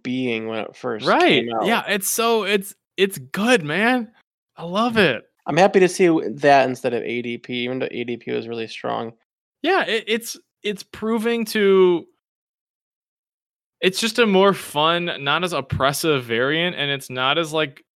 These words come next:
Speaker 2: brain dead. It's not brain dead at all, actually. It is a very thought-intensive list. You, you cannot play Turbo Zacian like Pikarom or A D P Zacian and just kinda go downhill. There's a lot of management to be done here.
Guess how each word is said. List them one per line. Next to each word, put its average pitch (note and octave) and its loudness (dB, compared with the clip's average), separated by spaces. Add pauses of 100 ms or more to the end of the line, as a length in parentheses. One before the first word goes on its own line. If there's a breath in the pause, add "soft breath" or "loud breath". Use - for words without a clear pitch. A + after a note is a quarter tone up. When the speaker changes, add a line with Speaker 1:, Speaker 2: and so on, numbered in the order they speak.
(160)
Speaker 2:
brain C3 -4
dead. G2 -2 (220)
It's D#3+ -2
not G3+ 0
brain D#3 2
dead C#3 2
at G#2 -2
all, A#2+ 0
actually. G3 -6 (440 soft breath)
It F#3 0
is E3 -2
a B2+ 4
very C3+ 4
thought-intensive A#2+ -4
list. - -10 (1700)
You, D3 0
you D3 0
cannot E3+ 2
play E3 4
Turbo D3 2
Zacian A#2+ 0
like G#2+ -10
Pikarom A#2+ -2
or A2+ -2
A A#2 -2
D A#2 0
P A2+ -8
Zacian A2+ -6
and A2 -8
just A2 -8
kinda A#2 -2
go G#2+ -2
downhill. G#2 -2 (200)
There's G3 2
a G3+ 2
lot D3 4
of B2 0
management A#2 0
to G#2+ -18
be G2+ -10
done G#2+ -6
here. G2 -14